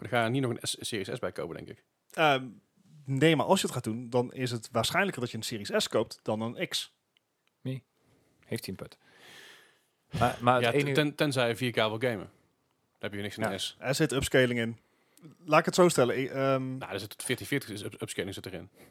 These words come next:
Speaker 2: Na vier K ook, playback en dergelijke.
Speaker 1: Oké.
Speaker 2: Maar het wordt ook al voor een deel door je T V gedaan. Maar
Speaker 3: Mhm.
Speaker 2: bijvoorbeeld, ik heb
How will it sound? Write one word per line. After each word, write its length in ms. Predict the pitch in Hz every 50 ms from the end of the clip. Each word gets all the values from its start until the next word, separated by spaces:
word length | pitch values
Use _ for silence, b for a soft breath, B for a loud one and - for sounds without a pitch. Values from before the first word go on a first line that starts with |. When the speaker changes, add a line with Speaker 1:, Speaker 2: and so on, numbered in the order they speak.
| B _
Speaker 2:
Na 240 | 170 160 180 185
vier 180 | 180 - 165 147
K 40 | - 156
ook, 340 | 127 98 73 73 - - _
playback 320 | - 131 117 104 98 95 -
en 60 | 107
dergelijke. 360 | 98 90 87 92 - - - _ _ _ _ _ _ _ _ _ _ _ _ _ _ _ _ _ _ _ -
Speaker 1:
Oké. 280 | 104 98 101 98 117 - _ _
Speaker 2:
Maar 180 | 123 117 127 127
het 80 | 135
wordt 140 | 135 139 147
ook 120 | 143 -
al 80 | - 139
voor 100 | - 131
een 60 | 123 120
deel 180 | 120 113 110
door 120 | 113 113 110
je 140 | 104 -
T 40 | 104
V 180 | - 143 135 131
gedaan. 300 | 135 135 139 170 190 - b b b b b b b
Maar 240 | b 135 139 147 143
Speaker 3:
Mhm. 100 | 123 135 139
Speaker 2:
bijvoorbeeld, 680 | - 147 147 143 139 147 170 180 151 135 131 - - - _ _ _ _ _ _ _ _ _ _ _ _ _
ik 160 | - 139 -
heb 200 | - 143 139 -